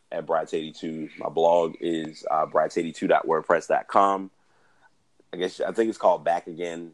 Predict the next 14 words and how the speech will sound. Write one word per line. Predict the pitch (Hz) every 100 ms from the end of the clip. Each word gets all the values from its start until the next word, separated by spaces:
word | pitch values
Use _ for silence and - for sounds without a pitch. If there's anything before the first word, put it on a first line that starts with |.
| 85
I |
haven't | 90 85
really | 85 82
updated | - 78 82 80 78 - -
the | 80
name | 82 82 82
titling, | 80 90 85 82 80
but | 78
I'm | 82
doing | 85 85 78
weekly | 87 92 85
blogs | 80 78 76 82
every | 76 76
Monday. | 85 87 87 85